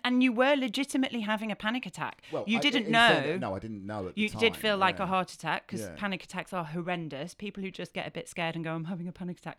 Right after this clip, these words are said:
Speaker 1: That is not a panic attack. Like, it, it's a physical
Speaker 2: Yeah, it's full on.
Speaker 1: reaction. And, uh,
Speaker 2: But it's 'cause I wasn't even taking
Speaker 1: But
Speaker 2: care
Speaker 1: I
Speaker 2: of
Speaker 1: didn't
Speaker 2: myself,
Speaker 1: care.
Speaker 2: let alone taking care
Speaker 1: Yeah.
Speaker 2: of the relationship.
Speaker 1: But I didn't give a shit. I was
Speaker 2: No.
Speaker 1: like, "Fuck you. You're,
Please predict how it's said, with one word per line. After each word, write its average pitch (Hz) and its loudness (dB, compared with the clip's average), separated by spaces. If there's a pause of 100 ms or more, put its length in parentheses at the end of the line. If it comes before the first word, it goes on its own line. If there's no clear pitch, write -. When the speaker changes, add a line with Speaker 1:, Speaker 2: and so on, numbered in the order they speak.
Speaker 1:
That 180 -4
is 165 -8
not 175 -6
a - -18
panic 156 -10
attack. 143 -14
Like, 160 -10
it, 151 -14 (100)
it's 180 -10
a 170 -8
physical 165 -8 (200)
Speaker 2:
Yeah, 131 -4
it's 67 -8
full 69 -14 (160)
on. 180 -2
Speaker 1:
reaction. 151 -2 (480)
And, 180 2 (220)
uh, 175 0 (120)
Speaker 2:
But 147 -8
it's 143 -12
'cause - -12
I 165 -6
wasn't 143 -10
even 120 -10
taking 113 -14
Speaker 1:
But - -6
Speaker 2:
care - -2
Speaker 1:
I 240 0
Speaker 2:
of 254 -2
Speaker 1:
didn't 240 -2
Speaker 2:
myself, 208 0 (160)
Speaker 1:
care. 151 -4 (380)
Speaker 2:
let 123 -2
alone 113 -4
taking 101 -10
care 226 0
Speaker 1:
Yeah. 110 -4
Speaker 2:
of 98 -8
the 98 -6
relationship. 98 -8
Speaker 1:
But - -8
I 220 -2
didn't 208 -4
give 196 -6
a 214 -6
shit. - -14 (260)
I 202 0
was 202 -4
Speaker 2:
No. 196 -4
Speaker 1:
like, 180 -4
"Fuck - -4
you. 165 -4
You're, 196 -4